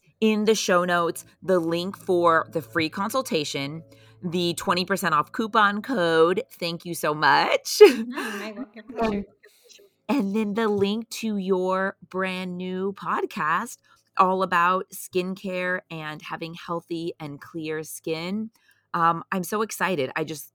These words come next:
Speaker 1: I love working with you. I love your energy and your passion, um, not just for skincare, but just, like, you're ju-, you're just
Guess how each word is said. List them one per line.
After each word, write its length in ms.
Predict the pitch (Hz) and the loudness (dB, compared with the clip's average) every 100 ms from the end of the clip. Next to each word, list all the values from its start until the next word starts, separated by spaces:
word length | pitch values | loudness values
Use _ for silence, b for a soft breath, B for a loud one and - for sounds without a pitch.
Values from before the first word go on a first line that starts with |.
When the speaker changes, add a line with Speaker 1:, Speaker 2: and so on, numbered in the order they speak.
| - | -8
Speaker 1:
I 40 | |
love 360 | 165 170 180 190 | -6 0 2 2
working 400 | 180 170 - 170 | 0 -2 -2 -10
with 200 | 165 170 | -10 -10
you. 320 | 165 160 156 156 | -8 -6 -6 -6
I 140 | 147 151 | -6 -6
love 380 | 147 151 147 143 | -6 -6 -6 -6
your 160 | 139 - | -12 -10
energy 720 | 165 160 165 151 156 151 147 - b b | -12 -10 -12 -10 -10 -8 -10 -14 b b
and 500 | 151 147 143 139 139 - | -6 -4 -4 -6 -8 -10
your 380 | 151 139 135 131 | -8 -4 -2 -4
passion, 800 | - - 160 175 180 160 160 160 b b b | -8 -4 -2 -4 -10 -10 -10 -12 b b b
um, 260 | 156 151 | 0 2
not 180 | 123 233 | 0 0
just 200 | - - | -2 -6
for 120 | 247 | -6
skincare, 680 | 226 - 160 156 180 180 190 | -6 -4 -4 -4 -6 -4 -4
but 180 | - - | -8 -10
just, 360 | - 170 175 - | -6 -6 -6 -8
like, 220 | 175 - | -10 -8
you're 80 | 165 | -12
ju-, 200 | - 233 - | -10 -12 -6
you're 120 | 190 170 | -6 -4
just 440 | 208 226 - - | -6 -6 -8 -18